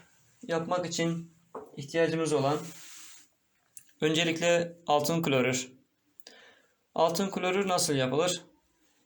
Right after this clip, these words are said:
Üçe bir oranda hidroklorik asit ve nitrik asit birleştirilerek kral suyu elde edilir.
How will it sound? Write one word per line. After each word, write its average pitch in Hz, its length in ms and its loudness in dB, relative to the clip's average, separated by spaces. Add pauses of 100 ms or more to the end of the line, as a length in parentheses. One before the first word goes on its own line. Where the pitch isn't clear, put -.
(220)
Üçe 180 320 0
bir 190 80 2
oranda 156 580 4 (880)
hidroklorik 165 580 0
asit 160 340 0
ve 151 120 4
nitrik 147 320 0
asit 151 340 0
birleştirilerek 151 880 2 (1200)
kral 156 280 4
suyu 127 220 2
elde 143 300 2
edilir. 160 460 0